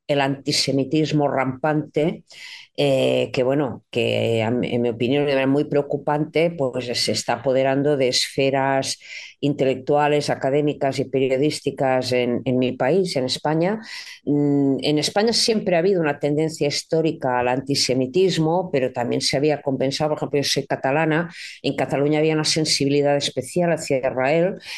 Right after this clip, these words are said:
Eh, Cataluña debe mucho, bueno, toda España debe mucho a Israel, pero Cataluña más. Eh, Israel organizó la seguridad de los Juegos Olímpicos de Barcelona. Israel ha sido siempre muy generoso con nosotros, eh, ignorando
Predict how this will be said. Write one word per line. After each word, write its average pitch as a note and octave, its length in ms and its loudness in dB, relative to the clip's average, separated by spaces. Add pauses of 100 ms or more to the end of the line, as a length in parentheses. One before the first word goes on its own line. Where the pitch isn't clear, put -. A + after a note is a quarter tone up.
(140)
Eh, C#3+ 180 -2
Cataluña D#3 540 0
debe D3+ 240 2
mucho, F#3+ 480 0
bueno, B2 180 -2
toda E3+ 200 2
España E3+ 420 0
debe B2+ 220 2
mucho C3+ 280 -2
a - 40 2
Israel, D#3 340 2
pero E3 280 -2
Cataluña C3 420 0
más. F3+ 400 0
Eh, B2 420 2
Israel C#3 420 0
organizó D3 520 0
la E3 100 2
seguridad C#3 520 0
de D#3+ 60 2
los C3 140 -2
Juegos C#3 280 -2
Olímpicos C#3 500 -2
de B2+ 100 0
Barcelona. B2 460 0 (580)
Israel C3 280 2
ha D3 60 0
sido D#3 200 0
siempre D3 300 0
muy E3 140 2
generoso D3 760 0
con D3 160 0
nosotros, F3 720 0 (480)
eh, D#3 240 2
ignorando F3 840 2